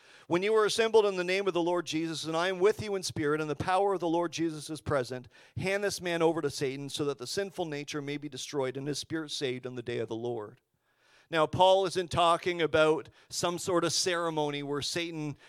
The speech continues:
actually comes walking into the church and takes the erring believer away. No. But he is saying that if a believer chooses to remain in the sinful pattern of life after they have been, been given a chance to repent,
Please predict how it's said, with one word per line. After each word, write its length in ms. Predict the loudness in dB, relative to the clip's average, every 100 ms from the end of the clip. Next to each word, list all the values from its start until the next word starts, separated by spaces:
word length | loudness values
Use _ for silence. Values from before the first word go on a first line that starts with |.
| -6
actually 380 | -4 0 0 0
comes 400 | 0 -2 0 4
walking 400 | 4 4 -2 -6
into 160 | -4
the 100 | -4
church 320 | -4 -4 -6 -8
and 100 | -8
takes 280 | -8 -6
the 180 | -10 -8
erring 320 | -6 -4 -6
believer 460 | -6 -6 -6 -6 -4
away. 400 | -2 -2 -4 -12 _ _ _
No. 720 | -16 -14 -12 -12 -14 -16 -20 _ _ _ _ _ _ _ _ _ _ _ _ _ _ _ _ _ _ _ _ _ _
But 140 | 2 2
he 100 | 2
is 140 | 0
saying 340 | 0 0 0 0
that 120 | 0
if 100 | 0
a 60 |
believer 520 | 2 2 2 2 2 2
chooses 560 | 2 -2 -4 -4 -4
to 100 | -2
remain 640 | 0 0 0 -2 -2 -4 -6
in 140 | -6
the 100 | -6
sinful 380 | -4 -6 -2 -4
pattern 440 | -2 -2 0 0
of 100 | -2
life 300 | -2 -2 -2
after 300 | -2 -2 -2
they 140 | -4 -4
have 120 | -2
been, 240 | -4 -4 -8 -6
been 220 | -2 0
given 240 | 0 -2 0
a 80 | -2
chance 380 | -2 -2 -4
to 80 | -4
repent, 520 | -4 -2 -2 -2 -6